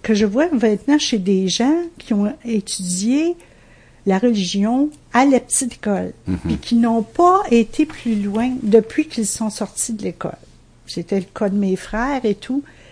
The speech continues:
Speaker 1: Puis c'est malheureux, parce que on leur parle de Dieu comme à des enfants, et on ne prend pas le temps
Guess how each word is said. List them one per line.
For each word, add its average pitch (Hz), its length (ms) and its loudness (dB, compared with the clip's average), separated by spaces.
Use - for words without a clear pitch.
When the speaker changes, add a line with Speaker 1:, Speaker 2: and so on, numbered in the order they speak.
Speaker 1:
Puis - 100 -2
c'est 226 160 6
malheureux, 220 680 4
parce 202 240 0
que 220 300 0
on 214 160 2
leur 240 340 2
parle 254 420 0
de 202 140 4
Dieu 190 480 -4
comme 208 280 2
à 180 100 0
des 185 360 0
enfants, 170 360 -4
et 220 280 2
on 208 200 2
ne 208 120 2
prend 277 260 4
pas 269 220 2
le 214 180 2
temps 254 300 -2